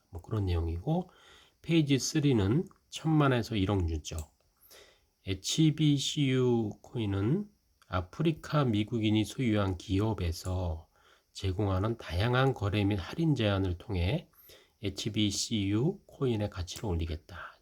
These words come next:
참 독특합니다. 예. 독특한 코인인 것 같습니다.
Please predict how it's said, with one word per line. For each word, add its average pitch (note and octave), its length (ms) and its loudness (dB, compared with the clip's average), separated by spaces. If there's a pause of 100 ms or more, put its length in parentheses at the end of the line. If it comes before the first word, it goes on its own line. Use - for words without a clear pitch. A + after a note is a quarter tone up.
참 B2+ 160 -12
독특합니다. G2 840 -6 (120)
예. D#2+ 200 -8 (2000)
독특한 - 360 -8
코인인 F#2+ 320 -4
것 F2+ 80 -4
같습니다. F2 680 -6